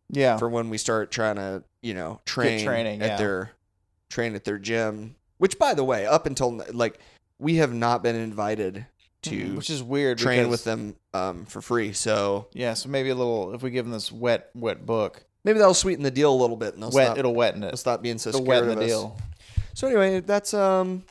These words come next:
Speaker 2: that's the dump meals.
Speaker 1: Did you see that they won their fucking match again? They're still the tag champs.
Speaker 2: No.
Speaker 1: Defy tag champs are still fucking whatever. Go take your belts.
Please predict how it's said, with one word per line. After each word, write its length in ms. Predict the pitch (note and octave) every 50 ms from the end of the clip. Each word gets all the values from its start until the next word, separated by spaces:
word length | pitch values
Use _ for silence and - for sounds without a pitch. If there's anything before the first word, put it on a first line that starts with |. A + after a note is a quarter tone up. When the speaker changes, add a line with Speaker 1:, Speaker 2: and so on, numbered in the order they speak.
| _ _ - _ _ -
Speaker 2:
that's 180 | E3 E3+ -
the 100 | - F#3
dump 220 | D#3+ E3+ F3+ E3 B2+
meals. 200 | C3+ C3 B2+ B2+
Speaker 1:
Did 60 | D3 D3
you 40 | C#3
see 160 | - F3+ F3
that 40 | D#3+ C3+
they 100 | C#3 C3+
won 220 | B2 C3 C3 B2+
their 120 | B2+ B2
fucking 440 | A2+ - C3 B2+ A#2+ A#2+ A#2 A#2 G#2+ -
match 260 | A2 A2+ A2 - -
again? 200 | A#2+ B2 B2 B2
They're 100 | A#2 G#2+
still 200 | - - A#2+ A#2
the 60 | A#2
tag 260 | A2+ - G#2+ G#2+ A2 -
champs. 440 | - A#2+ A#2 A#2+ D3 - - - - _ _ _ _ _ _ _ _ _ _ _ _ - - _ _ _ _ _ _ _ _ _ _ -
Speaker 2:
No. 340 | F#3+ F3+ D3 B2 A#2 B2 D3
Speaker 1:
Defy 300 | D3 A#2+ - A#2 G2+ G#2+
tag 280 | - - G2+ G2 F#2+ -
champs 300 | - A#2 A2+ A2+ - -
are 60 | A2
still 300 | - - - G#2+ G#2+ A2
fucking 460 | - - A2+ A2 - - - B2 B2 - _ _ _ _ _ _ _ _ _ _ _ _ _ _ _ _ _ _ _ _ _ _
whatever. 460 | - B2+ A2+ G#2+ G#2 - G#2 G#2+ A#2 - _ _ _ _ _ _ _ _ _ _ - -
Go 180 | - C#3 C#3+ D3
take 260 | - - D#3 D#3+ -
your 100 | E3 D3+
belts. 500 | C3 C#3 B2+ B2 A#2+ A#2 - - -